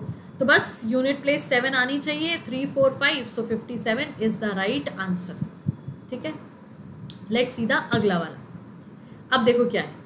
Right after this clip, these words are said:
Yellow means red, red means blue, blue means white, white means green, green means black। So what will be the color of leaf of a tree? यदि पीले को लाल, लाल को नीला,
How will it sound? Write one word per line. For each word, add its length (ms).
Yellow 300
means 360
red, 320
red 240
means 320
blue, 160
blue 260
means 320
white, 420
white 340
means 300
green, 300
green 280
means 340
black। 260
So 140
what 220
will 120
be 80
the 140
color 320
of 160
leaf 320
of 100
a 60
tree? 240
यदि 440
पीले 320
को 160
लाल, 500
लाल 300
को 140
नीला, 400